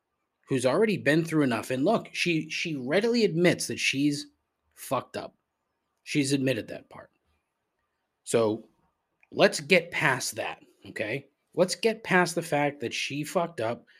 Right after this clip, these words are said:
She knows she fucked up. And at that point, now it's in the hands of the state. State of Massachusetts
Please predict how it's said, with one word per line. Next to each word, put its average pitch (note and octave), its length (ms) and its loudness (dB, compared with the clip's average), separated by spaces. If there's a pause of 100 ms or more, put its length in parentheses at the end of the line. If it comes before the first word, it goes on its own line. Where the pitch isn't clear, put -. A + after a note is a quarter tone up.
(180)
She - 140 -8
knows A2+ 220 -4
she C#3+ 120 -4
fucked A#2 380 -6
up. G#2 240 -6 (2000)
And A2+ 100 -2
at A2+ 100 -6
that B3 240 4
point, A2+ 240 -4
now F#3 260 0
it's G#3 180 -2
in D#3+ 80 2
the D#3+ 60 2
hands C#3 280 -2
of B2 80 -8
the A#2+ 40 -6
state. - 440 -4 (1300)
State - 280 -2
of - 60 -4
Massachusetts - 760 -4